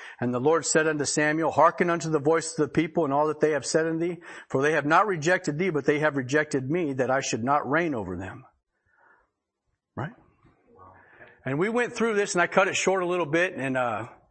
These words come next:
we went kind of through, I said, 'cause, 'cause I'll just admit it. I read the Bible, and sometimes I get, I, I interpreted it wrong. I've preached this thing before. "Well, you know what? Samuel didn't raise his boys right."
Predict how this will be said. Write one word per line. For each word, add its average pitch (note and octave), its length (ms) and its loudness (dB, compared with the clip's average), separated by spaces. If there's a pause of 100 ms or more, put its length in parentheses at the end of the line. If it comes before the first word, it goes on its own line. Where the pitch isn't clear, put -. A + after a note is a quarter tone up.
(400)
we D#3+ 80 2
went F#3+ 160 -2
kind G3+ 160 0
of E3+ 80 -4
through, G3+ 220 0
I E3+ 60 -2
said, - 280 -4
'cause, D#3+ 220 -2
'cause - 340 0 (1900)
I'll A#2 100 -4
just A#2+ 180 -6
admit C3+ 220 -6
it. - 100 -6
I C3 60 2
read F#3 240 0
the F#3 60 2
Bible, E3+ 340 2
and D3 100 -4
sometimes D#3+ 420 -2
I C3+ 140 -4
get, C#3+ 280 -4
I, D3 180 -2 (120)
I D3 140 2
interpreted D#3 640 -2
it - 100 -6
wrong. B2+ 320 -6 (1040)
I've C#3+ 220 0
preached - 260 -2
this G#3 160 -4
thing G3+ 200 0
before. F#3+ 320 -2
"Well, E3+ 100 -2
you E3 80 -4
know E3+ 80 -2
what? F3+ 160 -2
Samuel F#3 300 -2
didn't E3 160 -4
raise D3 180 -2
his C3 140 -6
boys C#3 280 -4
right." F#2 240 -8